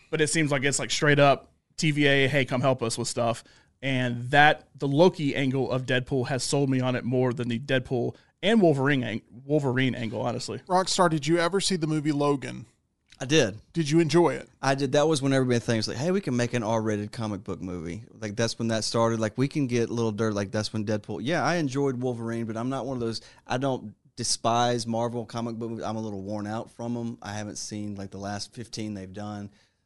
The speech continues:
Speaker 3: Respected the Avengers and all that stuff. I loved all that stuff. But once the, I don't care about Black Widow. I don't care about my damn web.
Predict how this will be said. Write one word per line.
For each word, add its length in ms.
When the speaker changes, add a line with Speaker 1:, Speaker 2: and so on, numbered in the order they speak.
Speaker 3:
Respected 480
the 120
Avengers 460
and 80
all 80
that 100
stuff. 240
I 20
loved 220
all 140
that 200
stuff. 320
But 160
once 320
the, 260
I 80
don't 160
care 200
about 340
Black 260
Widow. 480
I 60
don't 160
care 180
about 360
my 120
damn 340
web. 380